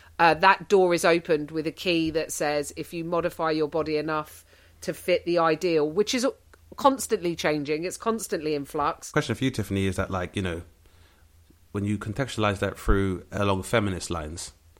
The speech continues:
Speaker 2: how does that appear? Because on the one hand, obviously, feminism means that your gender doesn't predispose to choices, and if you want to have cosmetic surgery, you should be able to without being judged by a different standard to your male counterpart. But then by the same token,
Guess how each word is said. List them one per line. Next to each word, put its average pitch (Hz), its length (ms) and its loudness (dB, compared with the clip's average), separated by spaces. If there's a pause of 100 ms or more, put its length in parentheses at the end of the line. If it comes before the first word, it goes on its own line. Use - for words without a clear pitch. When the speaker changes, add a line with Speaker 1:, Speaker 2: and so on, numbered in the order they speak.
(560)
Speaker 2:
how 120 140 6
does 113 120 2
that 104 160 2
appear? 101 340 2
Because 87 520 -6 (420)
on 156 120 8
the 135 80 6
one 143 140 8
hand, 98 200 2
obviously, 104 600 0 (440)
feminism 98 580 0
means 95 260 0
that 80 140 -6
your 90 360 -2 (280)
gender 107 240 0
doesn't 92 220 -4
predispose 98 400 0
to 92 80 -4
choices, 104 360 2
and 95 100 -2
if - 100 -10
you 104 100 2
want 156 160 4
to 110 80 -2
have 98 140 -4
cosmetic 90 360 -2
surgery, 92 420 0 (380)
you 110 80 -4
should 135 180 -2
be 180 100 0
able 104 240 2
to 82 240 -6
without 101 280 4
being 107 200 2
judged 101 400 -2 (160)
by 101 160 0
a 101 100 0
different 98 260 -4
standard 101 480 -2 (140)
to 110 140 0
your 104 160 2
male 101 200 0
counterpart. 107 580 -2 (640)
But 123 80 4
then 135 120 4
by 123 80 2
the 120 80 0
same 165 220 6
token, 104 520 2